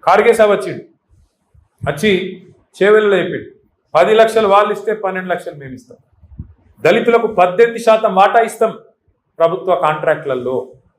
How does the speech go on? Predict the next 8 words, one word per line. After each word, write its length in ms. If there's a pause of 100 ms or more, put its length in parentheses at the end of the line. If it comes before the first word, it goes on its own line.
(380)
ఇచ్చిర్రా? 320 (1160)
పెంచుతామన్నారు, 600 (440)
పెన్షన్లు 420
పెంచిండ్రా? 420 (600)
ఇంకెన్ని 440
చెప్పినా 280 (120)
ఒకటి 180
కాదు, 140